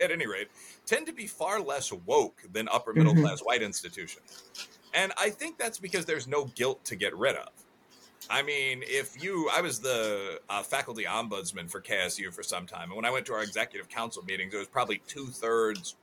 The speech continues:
Speaker 1: wealthy black guys. So it would have
Speaker 2: Mm-hmm.
Speaker 1: been very difficult for us to say, "Oh, we're not making progress in this meeting, you know, white man did it." So we, absent that,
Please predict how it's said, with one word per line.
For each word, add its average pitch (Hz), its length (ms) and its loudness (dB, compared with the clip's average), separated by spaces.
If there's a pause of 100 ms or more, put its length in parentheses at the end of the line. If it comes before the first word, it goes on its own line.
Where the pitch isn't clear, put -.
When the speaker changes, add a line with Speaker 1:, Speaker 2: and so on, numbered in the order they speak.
(120)
Speaker 1:
wealthy 120 400 0 (140)
black 110 280 0
guys. - 360 -10 (440)
So 156 120 8
it - 20 10
would 202 80 10
have 156 100 10
Speaker 2:
Mm-hmm. 180 120 2
Speaker 1:
been - 200 -10
very 165 460 6
difficult 127 640 0
for 117 140 0
us 107 180 2
to 107 120 -4
say, 113 380 4
"Oh, 123 300 6
we're 113 100 2
not 120 180 2
making 110 260 -2
progress 113 500 0
in 104 80 -8
this 104 160 -14
meeting, 110 240 -6
you 107 80 -8
know, 101 80 -6
white 120 280 -2
man 98 300 -8
did 92 140 -6
it." 73 120 -14 (520)
So 196 300 2
we, 170 200 -2 (100)
absent 160 760 -2
that, 127 300 0